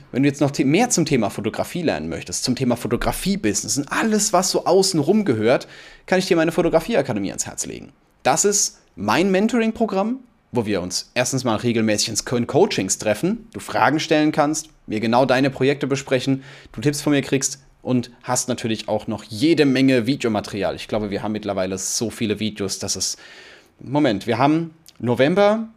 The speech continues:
ja, neunundzwanzigster November, Zeit der, Zeitpunkt der Aufnahme. Ich glaube nicht, dass es möglich ist, alle Videos dieses Jahr noch durchzuarbeiten.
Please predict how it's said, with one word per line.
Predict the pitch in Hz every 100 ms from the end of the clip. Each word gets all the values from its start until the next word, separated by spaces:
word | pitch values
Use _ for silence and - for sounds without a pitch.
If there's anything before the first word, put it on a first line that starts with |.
| _ -
ja, | 127 185 202
neunundzwanzigster | 180 139 160 170 160 156 139
November, | 127 147 165 143
Zeit | - 139
der, | 131 127
Zeitpunkt | 156 151 151 123
der | 92
Aufnahme. | 147 - 139 131 123
Ich | -
glaube | 127 127 117
nicht, | 151 165 151
dass | 131
es | 113
möglich | 123 143 156 143 139
ist, | 135 - - - - - _ _ _ _ _
alle | - 180 214 196
Videos | 190 185 - 143 151 147 - - _ _ _ _ _ _ _ _ - - -
dieses | 160 151 139
Jahr | 127
noch | 110
durchzuarbeiten. | 110 104 - - - -